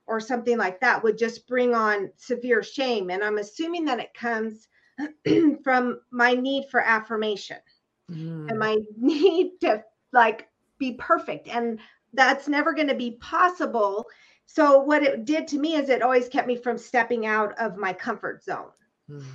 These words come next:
Speaker 1: And until last year, when I signed a contract with Redemption,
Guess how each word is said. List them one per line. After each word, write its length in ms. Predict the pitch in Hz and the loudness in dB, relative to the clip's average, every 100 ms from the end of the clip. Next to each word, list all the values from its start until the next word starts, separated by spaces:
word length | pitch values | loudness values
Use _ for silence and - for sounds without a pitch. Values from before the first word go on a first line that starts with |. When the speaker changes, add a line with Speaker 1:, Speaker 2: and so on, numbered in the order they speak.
| - _ _ 262 | -20 _ _ 0
Speaker 1:
And 300 | 254 240 233 | 4 4 4
until 420 | 269 269 285 302 | 0 0 0 2
last 380 | 294 277 277 392 | 4 2 2 2
year, 280 | 453 403 320 | 4 4 0
when 160 | 285 | 0
I 160 | 254 247 | 0 -2
signed 500 | 247 269 247 240 240 | -4 -2 2 2 0
a 80 | 233 | -4
contract 640 | 240 214 226 208 202 - _ | -6 -8 -6 -8 -8 -20 _
with 260 | 226 208 - | -4 -4 -4
Redemption, 1200 | 214 208 190 294 392 - - 220 190 185 247 294 | -6 -6 4 6 6 2 -2 -2 0 -2 -2 -4